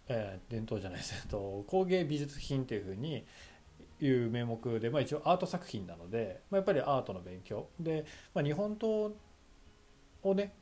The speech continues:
あの、直接勉強するっていうのもありだし、あの、日本刀以外のとこからね、あの、作ってる時に、日本刀作ってる最中に別のとこからインスピレーションを受けるってことは、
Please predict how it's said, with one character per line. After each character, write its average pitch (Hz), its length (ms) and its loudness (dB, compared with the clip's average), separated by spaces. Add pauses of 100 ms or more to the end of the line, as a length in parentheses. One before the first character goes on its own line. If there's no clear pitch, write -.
(120)
あ 151 120 2
の、 147 60 -2
直 147 140 0
接 147 1000 6
勉 135 160 6
強 143 100 4
す 139 100 0
る 139 60 6
っ - 20 -2
て 135 100 -2
い 113 40 0
う 101 60 -4
の 92 80 -6
も - 80 -18
あ 151 100 -2
り 117 100 -4
だ 95 120 -8
し、 139 360 -2 (460)
あ 156 120 -2
の、 139 100 -2
日 135 120 2
本 170 160 2
刀 196 180 6
以 202 60 -2
外 202 160 4
の 117 60 -2
と 127 80 -2
こ - 60 -10
か 107 80 0
ら 104 80 -8
ね、 120 220 -4 (100)
あ 120 100 -2
の、 110 180 -2
作 - 160 -6
っ - 20 -4
て 135 80 0
る 113 80 -2
時 107 160 -4
に、 98 120 -8
日 110 80 -2
本 143 160 -2
刀 170 120 -8 (680)
作 - 140 -4
っ 170 40 -2
て 165 120 -4
る 127 80 -6
最 147 240 -2
中 135 180 0
に 156 160 -2
別 135 200 2
の 165 80 -4
と 165 80 -4
こ 156 60 -4
か 113 40 2
ら 101 60 0
イ 117 80 -4
ン 113 40 -4
ス - 140 -14
ピ 139 80 -2
レ 135 100 8
ー - 20 6
シ - 80 -6
ョ 90 40 -10
ン 87 60 -12
を - 20 -12
受 95 80 -12
け 120 80 0
る 101 60 -2
っ - 20 -6
て 107 100 -8
こ 101 100 -10
と 120 80 -4
は、 104 80 -2